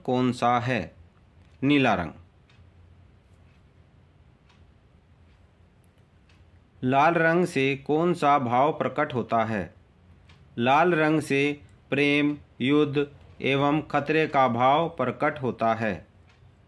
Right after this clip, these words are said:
नवीन रंग पद्धति के अनुसंधानकर्ता कौन थे? ऑस्टवाल्ड।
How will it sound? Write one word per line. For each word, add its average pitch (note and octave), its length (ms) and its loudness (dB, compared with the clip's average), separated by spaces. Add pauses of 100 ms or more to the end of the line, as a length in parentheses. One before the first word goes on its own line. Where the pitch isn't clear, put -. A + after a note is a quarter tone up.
(3750)
नवीन D#3+ 480 2
रंग E3 260 2
पद्धति D3+ 500 -2
के C#3 380 -2 (480)
अनुसंधानकर्ता D3+ 1160 0
कौन C#3+ 360 0
थे? D3 200 0 (800)
ऑस्टवाल्ड। B2+ 680 -2